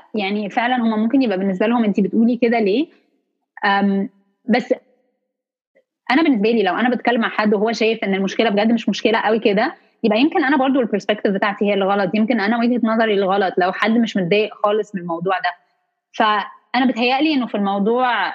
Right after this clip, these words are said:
بتاع تقولي لأصحابك أو ما تقولي لهمش، ولا ات-، ات-، يعني، فعلًا الموضوع متعلق بإيه هي الحاجة الغلط، يعني، وقد إيه، لأن هو قد إيه أنتِ ممكن تستحملي البيهيفير بتاع الشخص ده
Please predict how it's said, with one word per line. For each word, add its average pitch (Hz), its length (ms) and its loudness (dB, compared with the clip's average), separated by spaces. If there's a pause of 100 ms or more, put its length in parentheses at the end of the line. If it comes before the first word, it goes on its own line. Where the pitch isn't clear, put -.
(140)
بتاع 190 500 -2
تقولي 226 460 -2 (340)
لأصحابك 202 400 -2 (120)
أو 214 60 -2
ما 220 120 -2
تقولي 185 300 -2 (200)
لهمش، 208 420 -4 (320)
ولا 180 480 -2 (1120)
ات-، 220 200 -2 (200)
ات-، 214 280 -4
يعني، 202 600 -4
فعلًا 269 400 0
الموضوع 220 360 0
متعلق 247 600 0
بإيه 233 320 0
هي 240 120 0
الحاجة 202 340 -2
الغلط، 160 340 -4 (460)
يعني، 175 380 -4
وقد 196 400 -2
إيه، 226 220 0
لأن 220 220 0
هو 226 280 0 (500)
قد 247 160 2
إيه 254 60 2
أنتِ 285 160 2
ممكن 277 280 0
تستحملي 240 720 0
البيهيفير 220 800 0
بتاع 190 280 -4
الشخص 254 420 -6
ده 262 400 -2